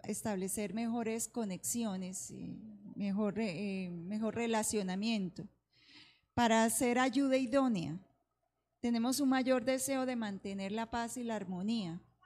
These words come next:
y una mayor sensibilidad de compasión.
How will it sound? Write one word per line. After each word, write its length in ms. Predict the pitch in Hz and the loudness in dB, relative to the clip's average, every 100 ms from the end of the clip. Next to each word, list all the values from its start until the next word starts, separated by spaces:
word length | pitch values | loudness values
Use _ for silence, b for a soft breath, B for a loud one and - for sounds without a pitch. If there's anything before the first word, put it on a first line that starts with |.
| - _ _ _ - _ - | -20 _ _ _ -20 _ -4
y 140 | 311 | 0
una 580 | 277 262 262 269 269 - - | 2 4 4 2 0 -4 -2
mayor 420 | 240 226 220 220 | 2 4 2 0
sensibilidad 720 | 254 240 233 226 196 190 180 | -2 -4 -4 -2 0 0 -2
de 140 | 196 208 | -4 -4
compasión. 760 | 220 190 165 175 202 151 160 | -6 -4 -4 -2 -2 -2 -4